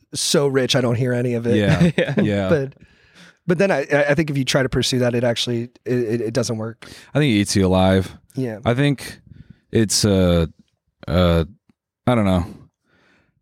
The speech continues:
Speaker 2: And I, I think this is super relevant, I guess, for anyone listening to this, because I do think with younger people, there is, like, a, a huge emphasis on, like, "Oh, go be famous."
Speaker 3: Mm-hmm.
Speaker 2: You know, "Oh, go, go,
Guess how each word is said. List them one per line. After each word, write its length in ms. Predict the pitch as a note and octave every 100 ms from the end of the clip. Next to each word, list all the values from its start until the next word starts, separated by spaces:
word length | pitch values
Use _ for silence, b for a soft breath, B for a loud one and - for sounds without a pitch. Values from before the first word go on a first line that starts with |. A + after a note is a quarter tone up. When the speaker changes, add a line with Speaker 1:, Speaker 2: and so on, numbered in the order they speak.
| _ -
Speaker 2:
And 120 | D3
I, 220 | D#3 C#3+
I 40 | D#3+
think 180 | A3
this 160 | B3 G3+
is 120 | D#3
super 260 | - E3 C#3+
relevant, 440 | A2 A#2+ C3+ C#3
I 60 | B2+
guess, 220 | C3 B2+
for 320 | - G#2+ F#2 -
anyone 340 | A#2 B2 A2
listening 320 | G2 G#2 A#2+ A#2+
to 100 | B2
this, 200 | B2 -
because 340 | G#2 A2 F#2+
I 80 | F#2+
do 240 | F#2 B2+
think 460 | B2 A#2+ A2+ G#2 - _ _ -
with 100 | G2+
younger 320 | F#2+ G#2 G2
people, 340 | - G#2 F#2+ F2+
there 120 | F#2+
is, 140 | G2
like, 180 | F#2+ F2+ -
a, 120 | F#2 -
a 80 |
huge 640 | F#2 - - B2+ B2 A#2 F#2+
emphasis 580 | G#2+ G2 F2+ - F#2 -
on, 420 | F#2 F2+ F2 E2+ - b b b b -
like, 260 | F#2 E2 _ _ _ _ _ _ _ _ _ _ _ _ _ - D#2 _ -
"Oh, 140 | B2
go 180 | G2 B2+
be 140 | D#3
famous." 560 | D#3 E3 F#3+ - - - -
Speaker 3:
Mm-hmm. 480 | D3 C3+ C3 B2 A#2+
Speaker 2:
You 80 | A2
know, 100 | A2
"Oh, 80 |
go, 280 | G2+ B2 D#3+
go, 400 | A2 C3 D#3+ D3+